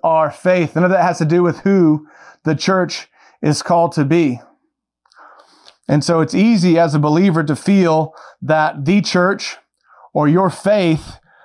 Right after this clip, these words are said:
um, our beliefs are ever changing. And so the rock that you used to stand on is likely to feel like quicksand. And to be honest with you, that's why the church, uh, continues to lose people, because just not sure.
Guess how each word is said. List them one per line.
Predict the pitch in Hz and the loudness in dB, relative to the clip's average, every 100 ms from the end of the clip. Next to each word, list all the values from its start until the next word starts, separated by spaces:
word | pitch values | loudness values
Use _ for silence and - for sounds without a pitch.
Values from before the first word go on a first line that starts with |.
| _ - | _ -2
um, | 147 151 156 | 0 0 0
our | 180 | 0
beliefs | 175 170 202 202 - | 0 0 2 0 0
are | 180 | -2
ever | 165 165 | 0 -2
changing. | 147 185 190 143 131 120 _ _ _ _ _ _ - | -2 0 0 0 -2 -4 _ _ _ _ _ _ -4
And | 147 | -2
so | - 165 | -2 -2
the | 143 | 0
rock | 170 202 214 | 0 -2 -4
that | 185 | -2
you | |
used | 175 180 - | 0 0 0
to | 160 | -6
stand | - 175 196 160 | -2 0 0 2
on | 151 151 156 | 2 0 -2
is | 151 151 139 147 | -2 -2 -2 -2
likely | 160 - 202 | 0 0 0
to | 156 | -2
feel | - 165 165 | 0 0 2
like | 160 156 | 0 -2
quicksand. | 196 196 - 147 127 127 _ _ _ _ - | -6 -6 -2 0 0 -4 _ _ _ _ -4
And | 156 | 0
to | 151 | 2
be | 151 | 2
honest | 180 214 - | 0 0 -2
with | 170 | 0
you, | 170 | 0
that's | 151 165 - | 0 -2 -2
why | 175 165 151 | -2 0 -2
the | 143 | -8
church, | - 185 202 190 - - _ _ - | -4 -2 -2 -4 -12 -18 _ _ -4
uh, | 151 | -4
continues | 151 147 190 202 185 175 | -2 -2 0 2 0 0
to | 160 | 0
lose | 160 170 - | 2 0 -2
people, | - 190 170 151 | -2 0 0 -2
because | 143 143 165 151 143 - _ _ _ _ - 156 | 0 -2 0 -2 -2 -8 _ _ _ _ -14 -6
just | 131 190 196 | -2 -2 -2
not | 196 - | -2 -2
sure. | - 185 190 147 127 | -6 -2 0 -2 -6